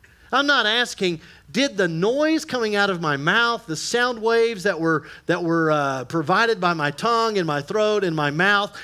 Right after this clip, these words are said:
did all of that not go through the air into your ear? Were they not carried into your brain so you could process the information?" I'm not asking that. When I'm asking, "Did you not hear me?" the question I'm really asking is, "Why did you not obey me?"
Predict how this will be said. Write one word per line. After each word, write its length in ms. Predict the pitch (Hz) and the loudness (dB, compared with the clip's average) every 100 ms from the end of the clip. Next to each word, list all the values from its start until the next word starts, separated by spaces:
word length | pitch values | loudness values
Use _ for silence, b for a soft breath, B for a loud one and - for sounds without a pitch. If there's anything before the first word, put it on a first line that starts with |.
| B | B
did 160 | 170 165 | 0 2
all 260 | 202 277 | 2 2
of 140 | 294 185 | 0 2
that 320 | 208 247 208 | 2 2 0
not 260 | 180 240 175 | 2 2 2
go 200 | 202 226 | 0 0
through 200 | 214 226 | -4 -4
the 260 | 214 180 | 0 2
air 260 | 202 214 208 | 2 2 2
into 220 | 190 214 | 0 -2
your 240 | 208 208 170 | 0 0 0
ear? 300 | 190 208 196 | 2 2 2
Were 160 | 175 | 0
they 140 | 180 247 | 0 0
not 220 | 262 254 | 0 -2
carried 340 | 220 233 233 | 0 0 0
into 180 | 208 208 | -4 -4
your 180 | 214 185 | -2 -2
brain 440 | 151 180 202 208 - B | 0 0 0 -2 -6 B
so 140 | - | -4
you 160 | 185 226 | -4 -2
could 120 | 185 | -6
process 520 | 180 214 202 208 202 | -2 -2 0 -2 -2
the 160 | - 190 | -2 -4
information?" 640 | 196 190 190 190 - 196 B B B | -2 -2 -2 -2 -2 -6 B B B
I'm 160 | 214 | 0
not 160 | 269 269 | 2 2
asking 440 | 262 277 - 208 | 2 0 0 -2
that. 300 | 190 208 160 - B | 0 2 0 -2 B
When 200 | 165 185 | -2 2
I'm 240 | 240 285 | 4 2
asking, 580 | 240 208 202 - 208 190 - B B 143 | 2 0 0 0 0 0 -6 B B -2
"Did 280 | 226 302 196 | 0 2 0
you 140 | 262 247 | -4 0
not 260 | 226 202 | 2 0
hear 340 | 151 226 285 262 | -2 -2 0 0
me?" 240 | 165 165 | 2 2
the 80 | 175 | 0
question 420 | - 262 269 233 | -2 -2 0 0
I'm 140 | 190 | 0
really 320 | 220 294 247 175 | 2 2 2 2
asking 380 | 170 170 165 | 0 -2 -2
is, 240 | 165 180 180 B - | 0 0 -2 B -6
"Why 280 | 233 320 | 0 2
did 200 | 330 285 | 2 -2
you 100 | 240 | -4
not 240 | 247 233 226 | -2 0 2
obey 400 | 185 143 156 165 | 0 0 -2 -4
me?" 300 | 127 104 | -8 -16